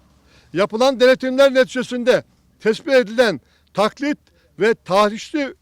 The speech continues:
tahrişli ürünler, insan sağlığını tehlikeye sokan ürünler kamuoyuyla paylaşılmaya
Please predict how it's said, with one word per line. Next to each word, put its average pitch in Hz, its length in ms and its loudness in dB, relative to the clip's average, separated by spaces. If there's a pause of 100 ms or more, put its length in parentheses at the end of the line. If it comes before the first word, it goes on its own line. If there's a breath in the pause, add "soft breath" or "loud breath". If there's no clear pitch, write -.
tahrişli 202 500 -4
ürünler, 233 440 -2 (680)
insan 254 420 0
sağlığını 220 680 0 (260)
tehlikeye 233 600 0
sokan 262 440 -2
ürünler 233 520 0 (580)
kamuoyuyla 233 720 2 (320)
paylaşılmaya 226 920 0